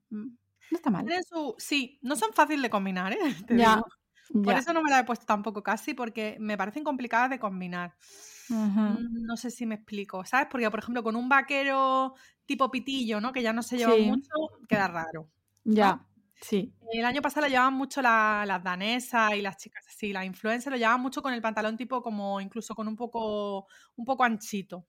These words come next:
Speaker 2: el baggy, ¿no? Un vaquero así
Speaker 1: Sí.
Speaker 2: ancho, o incluso un pantalón de estos de cuero o de polipiel un poco ancho, que quede como un poco
Speaker 1: Ujú.
Speaker 2: arrugado y la bota por fuera.
Speaker 1: Ujú.
Speaker 2: Y luego vestidos, sí, con un vestido midi, pero fuera de eso, ¿con qué te las pones más?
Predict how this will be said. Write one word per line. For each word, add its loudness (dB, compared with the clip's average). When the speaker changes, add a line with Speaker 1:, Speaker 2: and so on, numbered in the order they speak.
Speaker 2:
el -6
baggy, 0
¿no? -2
Un -2
vaquero 0
así 4
Speaker 1:
Sí. 6
Speaker 2:
ancho, 0
o -4
incluso -4
un -4
pantalón 0
de -2
estos -8
de -8
cuero 0
o 0
de -4
polipiel -4
un -6
poco -2
ancho, 0
que -8
quede -2
como -4
un -2
poco 6
Speaker 1:
Ujú. 8
Speaker 2:
arrugado 4
y 2
la 2
bota 0
por -4
fuera. -8
Speaker 1:
Ujú. 0
Speaker 2:
Y -4
luego 4
vestidos, 0
sí, 0
con 0
un -2
vestido -2
midi, 0
pero -2
fuera 2
de -2
eso, -4
¿con -4
qué -2
te -2
las 0
pones -2
más? -10